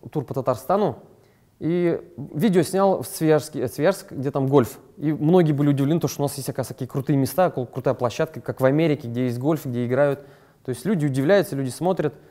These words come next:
В основном даже не путешествия, а просто как лайфстайл, то есть жизнь, жизнь. Ну, не красивые картинки, а обычные. То есть чем проще, тем лучше.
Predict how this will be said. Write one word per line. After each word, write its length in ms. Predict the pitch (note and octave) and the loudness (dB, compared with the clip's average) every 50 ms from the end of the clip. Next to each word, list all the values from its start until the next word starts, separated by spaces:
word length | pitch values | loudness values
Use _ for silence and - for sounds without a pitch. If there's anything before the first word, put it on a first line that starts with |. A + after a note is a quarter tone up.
| _ - | _ -10
В 40 | - | -8
основном 420 | B2+ - E3 D#3 G#3 A3+ A3 A3+ - - - - | -6 -4 -2 0 2 2 0 0 -4 -16 -6 -2
даже 180 | D3+ D#3 D#3+ | -2 0 0
не 80 | F3 E3+ | 0 0
путешествия, 540 | E3+ F3+ - F3+ D#3 - G#3 E3+ - D3 C3 | -2 0 0 0 0 0 0 0 0 -2 -2
а 20 | |
просто 320 | - E3+ F#3+ - - D3 - | 2 0 0 0 0 -6 -8
как 300 | - - - C3 - C#3+ | -6 -6 -6 -4 0 2
лайфстайл, 460 | D3 C3+ - - - C3+ A#2 G#2+ G2+ | 0 0 0 0 -2 0 0 0 0
то 80 | A#2 | -4
есть 120 | A2+ G#2+ G#2+ | -4 -4 -2
жизнь, 280 | C#3 F#3 E3+ E3 D3 A#2+ | -2 -2 -2 -2 -2 -2
жизнь. 280 | B2+ D#3+ D#3+ C#3+ C3 - - - - | -2 -2 -4 -4 -4 -8 -14 -18 -6
Ну, 80 | - F3 | -2 0
не 100 | F#3 E3 | 0 2
красивые 340 | - F3 D#3+ - G#3+ G#3 F#3+ | 2 0 0 2 0 0 2
картинки, 440 | - E3+ C#3+ - D3+ C3+ B2 - C#3+ | 2 2 0 2 -2 -2 0 2 2
а 80 | C#3 | 2
обычные. 440 | C#3 C#3+ D#3 - - C#3 B2+ A#2 A2+ - - _ _ _ _ _ _ _ _ _ _ _ _ _ _ _ - | 2 0 -2 -4 -4 -6 -6 -6 -8 -12 -20 _ _ _ _ _ _ _ _ _ _ _ _ _ _ _ -8
То 40 | - | -8
есть 180 | B2+ B2 - - | -8 -8 -8 -2
чем 180 | - F#3 E3 | 0 0 0
проще, 260 | D#3 F3+ D3 - - C#3 | 2 0 0 0 0 -6
тем 160 | - D3+ C#3 | -4 -4 -4
лучше. 280 | B2+ A#2+ - - C3 | -4 -6 -8 -12 -20